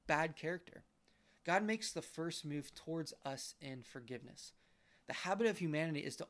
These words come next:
only be reconciled if the offending party craves forgiveness and makes the first move. Forgiveness initiates. God forgives,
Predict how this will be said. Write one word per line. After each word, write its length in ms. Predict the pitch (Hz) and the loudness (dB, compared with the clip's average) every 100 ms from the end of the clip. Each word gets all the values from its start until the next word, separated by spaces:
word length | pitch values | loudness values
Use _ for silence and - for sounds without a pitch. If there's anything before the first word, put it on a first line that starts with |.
| - | -6
only 200 | 170 196 | -4 -2
be 140 | 185 | -2
reconciled 640 | 151 147 156 147 - 120 - | -2 -2 -2 -2 0 0 0
if 160 | 156 | -4
the 120 | - 151 | 0 -2
offending 540 | - - 165 185 185 | -2 -2 0 0 -2
party 340 | - 143 143 | -2 -2 -2
craves 420 | 139 - 165 170 - | -4 -4 0 0 -2
forgiveness 520 | 151 135 143 175 - - - | -6 -4 -4 -4 -6 -12 -2
and 140 | 160 | 2
makes 300 | 156 156 - | 2 2 -2
the 80 | 151 | -4
first 340 | - 147 - | -4 -6 -4
move. 160 | 175 165 - - | -4 -4 -6 -6
Forgiveness 680 | 160 143 165 175 185 170 - | -6 0 2 2 0 0 -4
initiates. 880 | 156 143 143 - 131 113 104 - - - _ - - 156 | -4 -2 -2 -4 -6 -10 -12 -12 -12 -16 _ -20 -20 0
God 280 | 170 185 | 4 4
forgives, 500 | 190 190 156 165 147 | 4 -2 2 2 0